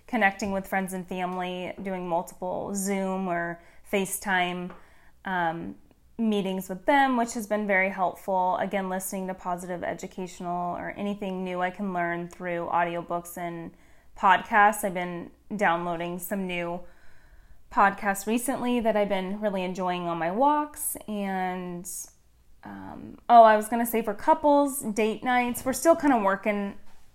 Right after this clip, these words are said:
<laughs> we're working on this area, but for example, on Easter, we decided to make our backyard, just have a day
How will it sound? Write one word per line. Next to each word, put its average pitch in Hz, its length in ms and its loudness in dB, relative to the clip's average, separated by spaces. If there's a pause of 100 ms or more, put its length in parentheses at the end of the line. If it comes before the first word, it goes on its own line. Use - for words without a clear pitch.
(180)
<laughs> 226 140 -4
we're 285 280 6
working 311 500 8 (280)
on 269 180 10
this 254 280 4
area, 214 360 8
but 202 300 8 (400)
for 262 120 4
example, 233 880 4
on 214 260 4
Easter, 196 880 2
we 196 240 -4
decided 196 580 -2
to 185 600 -6 (1160)
make 220 340 2
our 220 100 10
backyard, 190 920 4 (800)
just 214 180 -4
have 247 140 6
a 226 60 2
day 180 540 -2